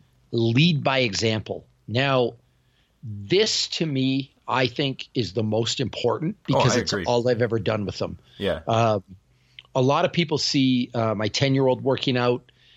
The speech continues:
Speaker 1: They see my two and a half-year-old, like, mimicking push-ups. He's not very good at them, but he tries to mimic them,
Speaker 2: Mm-hmm.
Speaker 1: or he'll mimic sit-ups, or he'll mimic squats. Uh,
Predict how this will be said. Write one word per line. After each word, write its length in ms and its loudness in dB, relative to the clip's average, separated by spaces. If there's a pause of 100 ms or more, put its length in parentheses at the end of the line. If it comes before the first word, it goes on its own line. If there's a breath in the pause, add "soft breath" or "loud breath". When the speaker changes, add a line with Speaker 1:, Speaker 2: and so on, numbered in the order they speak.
(160 soft breath)
Speaker 1:
They 320 -2
see 680 2
my 460 0
two 160 2
and 100 2
a 20 0
half-year-old, 720 0
like, 160 -4
mimicking 640 2
push-ups. 500 0
He's 160 -4
not 160 0
very 200 0
good 240 0
at 100 -8
them, 180 0
but 80 0
he 80 -2
tries 340 -4
to 100 -2
mimic 360 2
them, 260 2
Speaker 2:
Mm-hmm. 120 -4 (320 loud breath)
Speaker 1:
or 100 2
he'll 200 2
mimic 340 0
sit-ups, 560 0
or 80 0
he'll 220 0
mimic 340 -6
squats. 800 0 (480 loud breath)
Uh, 360 0